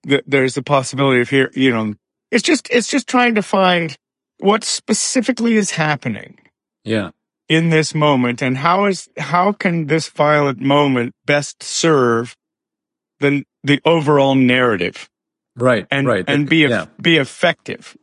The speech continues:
Speaker 1: you know?
Speaker 2: Right, that it's, it's the continuation of the story just through different
Speaker 1: Yeah.
Speaker 2: means, not just,
Speaker 1: Yeah.
Speaker 2: y-, you know, not just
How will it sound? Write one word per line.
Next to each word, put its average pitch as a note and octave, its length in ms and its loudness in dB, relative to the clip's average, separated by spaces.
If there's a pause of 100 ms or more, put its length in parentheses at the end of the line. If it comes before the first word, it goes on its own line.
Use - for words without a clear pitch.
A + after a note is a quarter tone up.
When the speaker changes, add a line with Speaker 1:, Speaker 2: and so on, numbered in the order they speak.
Speaker 1:
you B2+ 140 -2
know? A3 160 2
Speaker 2:
Right, A#2 160 2
that A2 100 -2
it's, - 180 -4
it's C3 320 -4
the A#2+ 100 -2
continuation B2+ 840 0
of G2 140 -2
the F#2+ 80 -4
story A2 460 2
just A2+ 360 -2
through A2 220 0
different G#2+ 320 -4
Speaker 1:
Yeah. C#3 80 0
Speaker 2:
means, G#2 640 -4 (100)
not B2 320 -2
just, A2+ 320 -2 (320)
Speaker 1:
Yeah. C#3+ 100 -4
Speaker 2:
y-, D3+ 120 0
you C3+ 100 0
know, G2 140 0
not A2+ 180 0
just - 240 -2